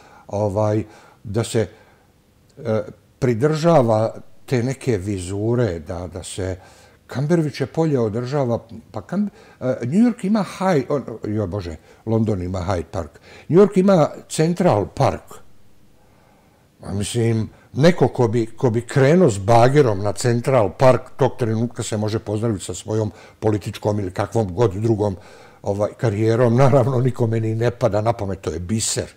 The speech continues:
E, u, u toj bivšoj Jugoslaviji imate megapolise, Zenica im nije ni do koljena ako govorimo o Beogradu ili o Zagrebu. Pa i Sarajevo je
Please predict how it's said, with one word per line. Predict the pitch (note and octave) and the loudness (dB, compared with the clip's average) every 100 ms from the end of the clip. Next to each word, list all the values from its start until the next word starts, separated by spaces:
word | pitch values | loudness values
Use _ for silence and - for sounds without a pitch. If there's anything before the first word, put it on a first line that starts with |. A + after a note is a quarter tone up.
| _ _ _ _ _ _ - _ _ _ _ _ _ _ _ | _ _ _ _ _ _ -20 _ _ _ _ _ _ _ _
E, | - G#2 G2 F#2 - | -6 -4 -2 -6 -6
u, | G2+ G2 G2+ | -6 -6 -4
u | G#2+ G#2+ F#2+ - _ _ _ _ _ _ _ | -4 -2 -4 -12 _ _ _ _ _ _ _
toj | - A#2+ | 4 6
bivšoj | A#2 E3+ A2 - F2+ | 8 6 4 -2 -4
Jugoslaviji | F#2+ F#2+ A2 - B2+ G#2 F2 F2+ E2+ - | -4 0 -2 0 0 2 0 -6 -8 -10
imate | G2+ A2+ A2+ B2 | -6 -4 -2 0
megapolise, | C3 A#2+ - C#3 C3+ C#3+ - C#3 A#2+ A2 G#2+ G#2+ A2 | 2 2 2 6 6 6 2 0 0 -2 -8 -8 -2
Zenica | A#2 C#3 C3+ B2 | 0 0 0 -2
im | A#2 | 0
nije | C3 C#3 | 0 0
ni | A#2+ | 0
do | A2 A2+ | -2 0
koljena | D3+ D3 D3+ B2+ F#2+ | 4 4 4 0 -2
ako | F#2 F#2+ | -6 -6
govorimo | G2 F#2+ G#2 G2 | -4 -4 -4 -4
o | F#2+ | -4
Beogradu | F2+ F#2+ G#2 G#2 G2+ F2+ | -4 -2 -2 -4 -4 -6
ili | F#2 F#2 | -6 -6
o | E2+ | -6
Zagrebu. | F#2+ F#2 F#2+ G2+ - - _ _ _ _ _ _ _ - | -6 -6 -6 -8 -10 -16 _ _ _ _ _ _ _ -2
Pa | A#2+ | 0
i | A2+ | 2
Sarajevo | D3+ F#3 A#3 A2+ G2 | 4 6 6 6 4
je | G2+ | 0